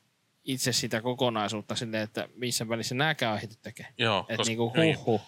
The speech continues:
Speaker 1: kova
Speaker 2: Si-,
Speaker 1: juttu.
Speaker 2: heinäkuun tienoilla, kun tehtiin nimenomaan rata ja kisaa samaan aikaan
Speaker 1: Joo.
Speaker 2: kesä-heinäkuussa, niin kyllä siinä kohtaa niin kuin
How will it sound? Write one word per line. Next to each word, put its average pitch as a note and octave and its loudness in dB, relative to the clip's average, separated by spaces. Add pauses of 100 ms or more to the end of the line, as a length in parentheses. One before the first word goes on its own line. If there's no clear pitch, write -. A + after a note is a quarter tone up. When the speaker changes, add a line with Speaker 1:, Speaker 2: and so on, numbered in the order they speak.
Speaker 1:
kova C#3+ 4
Speaker 2:
Si-, C#3 6
Speaker 1:
juttu. G#2+ 2
Speaker 2:
heinäkuun A2 0
tienoilla, G2+ 0
kun G#2 -4 (460)
tehtiin G2 0
nimenomaan F#2+ 2
rata G2 2
ja F#2 0
kisaa F#2+ 0
samaan G2 2
aikaan G#2 -4
Speaker 1:
Joo. - -12
Speaker 2:
kesä-heinäkuussa, G2 2
niin F#2+ -4
kyllä G2 0
siinä G2+ 0 (600)
kohtaa F#2 0
niin E2 -6
kuin G2+ -6